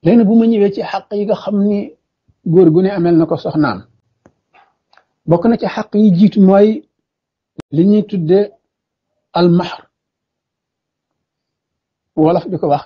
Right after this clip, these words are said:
can. Góor gu nekk amel na soxnaam can. Can googule, saa bu ngeen waxee ba d'accord ci, bu fekkente ni da nga caa avance dara,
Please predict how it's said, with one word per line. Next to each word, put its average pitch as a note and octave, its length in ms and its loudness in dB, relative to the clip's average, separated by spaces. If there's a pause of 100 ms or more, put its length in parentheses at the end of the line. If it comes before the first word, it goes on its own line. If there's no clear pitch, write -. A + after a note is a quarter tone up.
can. - 140 -6 (1600)
Góor E3 280 2
gu E3+ 80 4
nekk E3 220 0 (1000)
amel D#3+ 300 -2
na D#3+ 100 -4
soxnaam D3 500 -8 (1300)
can. B2+ 140 -2 (960)
Can D#3+ 180 2
googule, F#3 340 2 (1600)
saa D3 220 0
bu D3+ 100 -2
ngeen F#3 140 -2
waxee F3 260 -6
ba E3 120 -6
d'accord E3+ 320 -6
ci, - 80 -12 (560)
bu B2+ 100 -6
fekkente F3 640 -2
ni F3 120 0 (480)
da C#3+ 80 0
nga E3+ 120 2
caa E3 320 -4
avance E3 400 -2
dara, D3 220 2